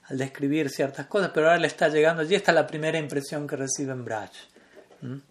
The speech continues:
Entonces Uddhav queda choqueado, porque de vuelta es un tipo de, de bhakti desconocido para él, y esto le está ayudando a entender más aún quién es Krishna,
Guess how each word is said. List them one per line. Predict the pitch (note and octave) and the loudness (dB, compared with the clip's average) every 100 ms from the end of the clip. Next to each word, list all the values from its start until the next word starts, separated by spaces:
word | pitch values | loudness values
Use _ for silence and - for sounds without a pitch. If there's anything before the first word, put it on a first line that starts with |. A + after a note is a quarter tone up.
| _ _ | _ _
Entonces | - E3+ | -2 4
Uddhav | G3+ F#3+ | 8 6
queda | - D#3+ E3 | 6 2 2
choqueado, | - - C#3+ E3+ C3 | -2 0 4 4 2
porque | B2+ C#3+ D#3 | -2 -4 0
de | |
vuelta | F#3+ A#3+ D#3+ | 0 0 -2
es | - | -4
un | D3 | -6
tipo | F3 E3+ E3+ | -6 -2 -2
de, | C#3+ D3 _ | -2 -8 _
de | D#3 C#3+ | -8 -4
bhakti | C3+ D#3 F#3+ - | 4 4 4 -2
desconocido | C#3 C3+ - D3+ - A3+ C#4+ F#3 | -8 -8 -10 -10 -6 2 2 2
para | C3 A#2+ | -4 -6
él, | A#2+ | -6
y | |
esto | D3 - C#3+ - - - - - | -6 -4 -6 -6 -20 -20 -20 -16
le | F3 D3+ | -4 -4
está | - G3+ | 6 6
ayudando | G3+ F#3 G3+ A3 | 8 4 4 4
a | G3+ | 2
entender | F3+ F3 E3 G3 | 2 -2 6 6
más | F#3 F#3+ F#3 | 6 2 2
aún | F3 F#3 F#3 | 0 0 -2
quién | - E3+ | -4 0
es | F3+ D3+ | -2 -2
Krishna, | - B2+ A#2+ - B2+ | -8 -8 -8 -14 -20